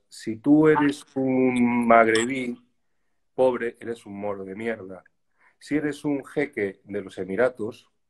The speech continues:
eres un árabe. Si tú eres un inmigrante que has llegado aquí en un cayuco, eres un negro de mierda. Si eres un, eh,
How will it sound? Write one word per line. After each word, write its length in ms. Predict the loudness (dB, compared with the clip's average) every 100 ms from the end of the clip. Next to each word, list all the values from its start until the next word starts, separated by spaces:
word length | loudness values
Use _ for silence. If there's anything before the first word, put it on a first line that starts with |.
| _
eres 400 | -8 -6 -6 -10
un 480 | -8 -6 -6 -6 -8 2
árabe. 460 | 2 2 -4 -16 _ _ _ _ _ _ _ _ _ _ _ _ _ _ -20 -20 _ _ _ _
Si 500 | -12 2 4 4 2
tú 320 | 4 6 4
eres 340 | 2 0 -2 -6
un 480 | -2 0 -2 -6 -6
inmigrante 640 | -6 -4 -2 0 0 0 0
que 60 | 0
has 100 | -4
llegado 320 | -4 -2 -2
aquí 220 | -4 -6
en 100 | -8
un 140 | -8 -8
cayuco, 680 | -6 -6 -8 -10 -10 -10 _ _ _ _ _ _
eres 260 | -12 -10 -10
un 180 | -8
negro 400 | -2 -2 -2 -8
de 100 | -14
mierda. 480 | -10 -8 -8 -10 -14 _ _ -20 -20
Si 220 | -18 2 4
eres 260 | 4 0
un, 760 | -2 -2 0 0 0 -2 -6 -6
eh, 540 | -4 -2 0 -2 -4